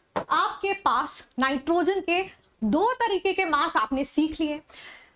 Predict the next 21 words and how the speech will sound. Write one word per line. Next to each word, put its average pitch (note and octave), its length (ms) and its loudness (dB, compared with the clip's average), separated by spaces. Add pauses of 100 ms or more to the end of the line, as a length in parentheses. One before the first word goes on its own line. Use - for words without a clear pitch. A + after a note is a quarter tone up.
(500)
एक G#4+ 320 0
बार F#4 200 2
तो G4+ 120 0
आपके D#4+ 260 -2
पास F#4 300 0
nitrogen D#4 460 0
का F#4+ 120 2
mass D4 320 0
आया B3+ 180 2
है C#4+ 160 -2 (540)
फोर्टीन G4 560 2 (140)
एएमयू, F#4 520 2 (480)
यानी D4+ 400 2
कि A4+ 60 0 (100)
ये D#4 240 2
जो G4 100 4
बच्चे F4+ 220 2
आपका - 360 -2
एएमयू F#4 440 2
आया C4 180 2
है, D#4 200 0